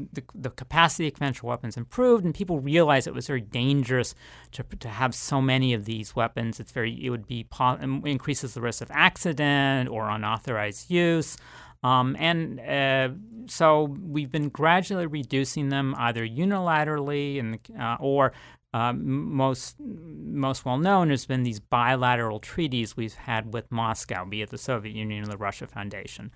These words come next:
Uh, the first one was negotiated under President Nixon, nineteen seventy-two, is called S-,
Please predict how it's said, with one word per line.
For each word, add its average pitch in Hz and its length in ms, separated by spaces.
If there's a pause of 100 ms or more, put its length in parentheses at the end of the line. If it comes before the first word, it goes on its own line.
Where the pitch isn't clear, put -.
(440)
Uh, 120 120
the 117 180
first - 460
one 143 320
was 117 180
negotiated 120 1120
under 113 260
President 120 380
Nixon, 156 540
nineteen 117 240
seventy-two, 131 720
is 107 200
called 107 340
S-, - 300